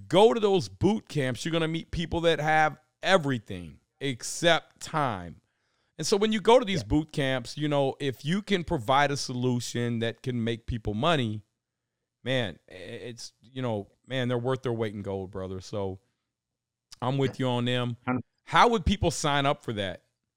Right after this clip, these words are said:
Speaker 1: I mean, is there, is there a vetting process?
Speaker 2: Yeah, basically go to Coach Bird dot com and click on boot camps. A lot of those are public boot camps.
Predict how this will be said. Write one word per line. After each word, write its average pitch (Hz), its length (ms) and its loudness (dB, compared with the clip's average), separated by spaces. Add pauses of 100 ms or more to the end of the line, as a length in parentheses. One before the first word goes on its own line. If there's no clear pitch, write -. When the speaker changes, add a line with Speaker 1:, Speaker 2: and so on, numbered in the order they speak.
Speaker 1:
I 135 80 -4
mean, 156 160 2
is 120 160 0
there, 151 200 4
is 131 180 -4
there 143 180 2
a 117 40 -2
vetting 151 380 2
process? 185 800 0 (1400)
Speaker 2:
Yeah, 175 260 4
basically 170 420 4
go 151 120 2
to 135 80 4
Coach - 320 0
Bird 135 200 2
dot 101 220 4
com 131 460 4 (220)
and 117 500 -2
click 135 200 -4
on 127 160 2
boot 120 220 4
camps. 117 340 -2
A 120 40 -2
lot 143 140 8
of 202 60 0
those 147 140 4
are 120 60 4
public 131 380 0
boot 92 220 -4
camps. - 460 -12